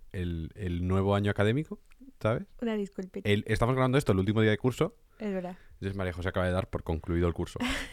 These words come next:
Speaker 2: Ya,
Speaker 1: Ha
Speaker 2: ya,
Speaker 1: hecho
Speaker 2: te-,
Speaker 1: pum.
Speaker 2: tenía que avisarle a todo el edificio.
Speaker 1: Claro. Bueno,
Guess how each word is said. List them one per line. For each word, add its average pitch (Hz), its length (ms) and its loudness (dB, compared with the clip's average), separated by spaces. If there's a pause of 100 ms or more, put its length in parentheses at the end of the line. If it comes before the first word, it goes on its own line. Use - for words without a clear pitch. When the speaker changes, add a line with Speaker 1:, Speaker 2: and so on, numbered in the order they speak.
(400)
Speaker 2:
Ya, 170 80 -6
Speaker 1:
Ha - 100 -4
Speaker 2:
ya, 85 80 6
Speaker 1:
hecho - 120 -2
Speaker 2:
te-, - 40 0
Speaker 1:
pum. 95 500 2
Speaker 2:
tenía 185 200 0
que 190 100 0
avisarle 180 300 0
a 170 80 -6
todo 180 120 0
el 175 120 -2
edificio. 180 400 -8 (180)
Speaker 1:
Claro. 80 240 -2 (720)
Bueno, 90 260 2